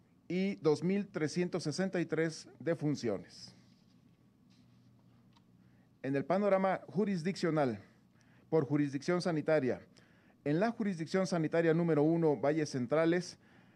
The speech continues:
hay un total de veintidós mil cuatrocientos sesenta y cuatro casos confirmados y mil doscientas cincuenta y seis defunciones. En la jurisdicción sanitaria número dos de la región del Istmo,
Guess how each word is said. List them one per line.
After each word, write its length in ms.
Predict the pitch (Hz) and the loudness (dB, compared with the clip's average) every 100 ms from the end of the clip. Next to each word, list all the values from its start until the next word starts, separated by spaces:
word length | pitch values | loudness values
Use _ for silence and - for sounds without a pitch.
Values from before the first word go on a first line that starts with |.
| - - | -10 -2
hay 140 | 190 | 0
un 120 | 214 | 2
total 340 | 214 202 190 196 | 2 2 2 2
de 100 | 175 | 2
veintidós 440 | 151 139 143 131 | 0 0 -2 -2
mil 220 | 165 190 | -2 -2
cuatrocientos 640 | 185 156 143 135 170 175 160 | 0 -2 0 -2 -4 -2 -6
sesenta 400 | 135 185 190 160 | -6 -6 -4 -4
y 60 | 151 | -2
cuatro 320 | 156 156 151 | -2 -2 -4
casos 320 | 165 160 143 | -4 -4 -6
confirmados 840 | 180 170 165 143 160 190 196 - - - - _ - | -4 -4 -2 0 0 0 -4 -12 -20 -20 -20 _ -6
y 120 | 156 | -2
mil 360 | 160 185 196 185 120 | 0 0 -2 -6 -4
doscientas 520 | 139 156 175 165 143 | -4 0 -2 -2 -2
cincuenta 440 | 139 160 165 160 | -2 -2 -2 -2
y 60 | 139 | -2
seis 300 | 151 151 139 | 0 0 0
defunciones. 760 | 143 131 113 104 82 - - - _ _ _ _ _ _ - - _ - - | -2 -2 -4 -4 -6 -10 -20 -20 _ _ _ _ _ _ -20 -20 _ -16 -6
En 180 | 131 | -2
la 80 | 175 | -2
jurisdicción 580 | 190 185 143 151 180 170 | -2 -4 -4 -4 -2 0
sanitaria 460 | 160 139 156 160 143 | 0 0 2 2 2
número 280 | 160 143 | 2 2
dos 220 | 131 156 156 | 2 2 2
de 80 | |
la 100 | 135 | 0
región 360 | 123 117 151 139 | -2 -2 -2 0
del 140 | 127 | 0
Istmo, 380 | 165 165 185 208 | -2 -2 -4 -4